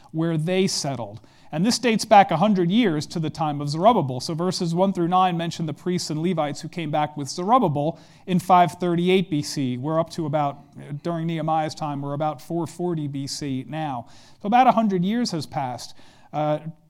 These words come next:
verses ten and eleven of chapter twelve list the high priest from the time of Zerubbabel. Verses twelve to twenty-one, the high priests, uh, from Zerubbabel all the way through the time of Nehemiah, and then twelve to twenty-six name the Levites through many generations. Now,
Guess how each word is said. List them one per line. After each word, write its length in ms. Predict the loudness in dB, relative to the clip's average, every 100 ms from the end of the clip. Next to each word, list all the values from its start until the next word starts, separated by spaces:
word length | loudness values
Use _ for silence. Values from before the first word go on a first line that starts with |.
| _
verses 320 | -2 0 0
ten 180 | 2 4
and 100 | 6
eleven 240 | 6 6
of 80 | 2
chapter 300 | -2 -4 -6
twelve 300 | -6 -4 -2
list 260 | -2 -2 -2
the 60 |
high 240 | -4 -2 -2
priest 400 | -2 0 0 -2
from 100 | -6
the 80 | -4
time 260 | -6 -6
of 80 | -8
Zerubbabel. 640 | -6 -4 -4 -6 -8 -12 -20 -20 _
Verses 260 | -8 -4 -4
twelve 260 | 2 4 2
to 60 |
twenty-one, 440 | 0 0 2 4 4
the 80 |
high 160 | 4 0
priests, 480 | -2 -2 -2 -4 -10 -20 -20 _
uh, 140 | -4 -4
from 240 | -2 -4
Zerubbabel 420 | 2 2 2 0
all 240 | 4 6 6
the 80 |
way 160 | 2 0
through 240 | 0 0
the 80 | 0
time 300 | 0 0 0
of 80 | -2
Nehemiah, 680 | 0 0 2 2 2 0 -4 -12 -20 -6
and 100 | 0
then 100 | 0
twelve 300 | 4 4 4
to 80 | 2
twenty-six 640 | -4 -4 -2 -2 -4 -6 -6
name 220 | -6 -4
the 60 | -4
Levites 540 | -2 -2 -2 -2 -6
through 220 | -8 -6 -4
many 400 | -4 -6 -6 -6
generations. 880 | -6 -6 -6 -6 -8 -10 -16 -12
Now, 260 | -8 -6